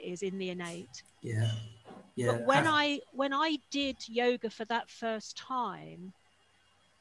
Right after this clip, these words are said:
Speaker 1: I discovered within myself, because the inner voice said, or the higher voice said, "Do you know what? It's okay to be who you are." And of course, yoga is the journey back to the self,
Speaker 2: Mm-hmm.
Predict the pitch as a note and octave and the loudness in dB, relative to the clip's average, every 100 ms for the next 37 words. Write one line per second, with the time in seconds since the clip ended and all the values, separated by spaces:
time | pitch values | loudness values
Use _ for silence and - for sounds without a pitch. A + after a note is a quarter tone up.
0 | _ _ - A#3+ C#4+ C#4+ B3+ - C4+ C4 | _ _ 2 4 4 2 -4 -2 0 0
1 | F#3 E3 F#3 G3+ G#3 A3+ A#3+ A3+ A3 G#3+ | -4 -8 -10 -2 0 2 0 0 -2 -2
2 | - A#3+ F3+ D#3+ F3 F3 - - - G#3 | 0 0 0 -2 -10 -14 -16 -12 -4 -4
3 | - G#3 - A#3+ A#3 G3+ A3 G#3 G3+ - | -2 -2 0 2 2 0 0 0 0 -2
4 | - G3+ G3 F3+ F3+ A3+ G#3+ G3+ G#3 G3+ | -2 -2 -2 -6 -4 0 0 0 -4 -6
5 | - - G3 G3 - _ _ _ _ _ | -4 -2 -2 -2 -8 _ _ _ _ _
6 | - F4 E4 C#4+ A#3 A#3+ C4 B3+ B3 B3 | -6 2 4 6 2 2 0 0 0 -2
7 | - B3 A#3 B3+ B3 B3+ B3 B3+ D#4 - | -2 -2 0 -2 -2 0 0 0 -2 -8
8 | _ _ _ _ _ _ _ _ _ B3+ | _ _ _ _ _ _ _ _ _ -2
9 | B3 - C4 B3 B3+ C4 C4+ A#3 B3 A#3 | -2 -4 -6 2 4 4 4 2 2 -2
10 | - A3+ - B3+ B3+ B3 A#3 G#3 A#3 G#3 | -4 -6 2 4 4 4 0 2 4 4
11 | - - B3 A#3 A3+ A#3 - C4 A#3 F3 | 0 -8 -6 -4 -4 -4 -4 -4 -4 -4
12 | E3+ _ _ - B2 A#2+ C3 C3 | -10 _ _ -8 -4 -2 -2 -4